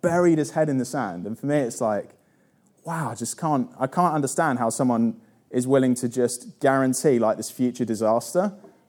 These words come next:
for today. But I think that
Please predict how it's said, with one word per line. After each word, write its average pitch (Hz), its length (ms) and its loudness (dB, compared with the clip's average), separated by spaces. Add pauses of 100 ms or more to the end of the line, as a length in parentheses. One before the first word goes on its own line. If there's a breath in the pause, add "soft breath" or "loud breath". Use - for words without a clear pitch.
for 131 140 2
today. 131 480 4 (800)
But 151 260 6 (400)
I 147 60 -10
think 226 300 0
that 120 260 0